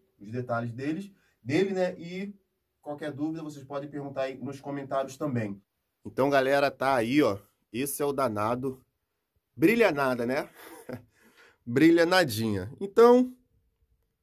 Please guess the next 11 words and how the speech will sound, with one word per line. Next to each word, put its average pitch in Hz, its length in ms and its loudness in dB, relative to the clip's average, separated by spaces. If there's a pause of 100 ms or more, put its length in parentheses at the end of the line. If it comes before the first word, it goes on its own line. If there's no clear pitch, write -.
(840)
Aegean, 208 500 2 (2250)
Aegean 113 240 -2
Symbols, 165 680 0
né? 156 260 2 (540)
Prato 107 260 -4
turco, 190 580 -4 (840)
série 117 400 -2
Legend, 160 640 0 (1040)
com 120 460 -2
esse 107 240 -8
martelamento 107 880 -2